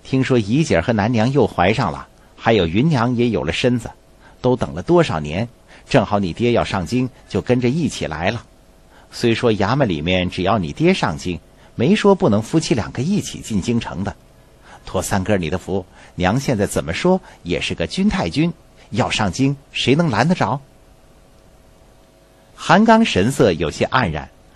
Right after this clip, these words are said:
老夫妻两个留在陇西，唯一的儿子带着妻儿在京城为官。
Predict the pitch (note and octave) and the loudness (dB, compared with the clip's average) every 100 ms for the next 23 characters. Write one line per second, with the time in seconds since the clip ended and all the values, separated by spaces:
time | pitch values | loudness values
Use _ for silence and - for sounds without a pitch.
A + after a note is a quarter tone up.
0 | - - A2+ A2+ A3 D#3 D3+ D3 F2+ D2 | -16 4 6 8 6 -2 0 0 0 -2
1 | F#2+ F2+ D#2+ G2 C3 F2+ D2 C#2+ - A2+ | 0 2 2 0 0 -2 -4 -6 -4 -4
2 | A#2+ - - - B2 G3+ A3+ A3 D2 F2 | -6 -16 -14 2 4 6 4 4 4 4
3 | A#2 A#2 E2 E2 B2 E2+ E2 - - B2+ | 2 2 0 0 0 -2 -4 -8 -2 0
4 | D#2+ F#2+ A2+ G2+ D#2 C3 C3 F#2 F#2 D2+ | 2 0 0 -4 -4 -4 -4 -6 -6 -4
5 | F2 A2+ A2+ | -2 0 -2